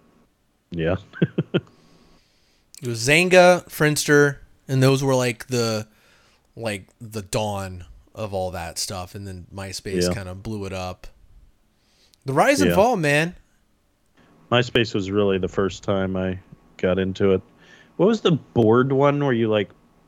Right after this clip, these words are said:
Speaker 1: posted things you were into? They got bought by Yahoo, like, some years back.
Speaker 2: Oh, yeah, yeah, yeah, yeah, yeah. Um, shoot. <laughs> I know exactly what you're talking about. Uh, yeah, yeah, yeah. That one.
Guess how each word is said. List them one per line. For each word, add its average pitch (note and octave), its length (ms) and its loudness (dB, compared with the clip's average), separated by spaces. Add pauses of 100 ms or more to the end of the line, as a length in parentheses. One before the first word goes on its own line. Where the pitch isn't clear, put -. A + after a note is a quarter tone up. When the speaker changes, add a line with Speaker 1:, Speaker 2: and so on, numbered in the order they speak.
(140)
Speaker 1:
posted G2+ 480 -6
things G#2 240 -4
you G#2+ 80 -4
were G2 140 2
into? G2+ 680 4 (300)
They D3 80 0
got D3+ 180 2
bought C3 220 2
by A2+ 120 2
Yahoo, G2 600 -2
like, G2 200 -2
some G#2 240 -8
years G2+ 80 0
back. - 480 2
Speaker 2:
Oh, D3+ 100 0
yeah, C3+ 720 -2
yeah, A#2+ 180 -4
yeah, A2+ 300 -4
yeah, G#2+ 500 -6
yeah. A#2+ 300 -4
Um, A#2 240 -8 (920)
shoot. - 760 -6
<laughs> - 40 -2 (1000)
I A#3 80 8
know C4 120 8
exactly G3+ 440 4
what D3+ 140 -4
you're D3 60 -8
talking C3+ 420 -2
about. F#2+ 380 -16 (560)
Uh, B2+ 480 -4 (280)
yeah, G#2 400 -8
yeah, E2+ 240 -18
yeah. D2+ 260 -20 (720)
That G2 200 -8
one. E2 200 -20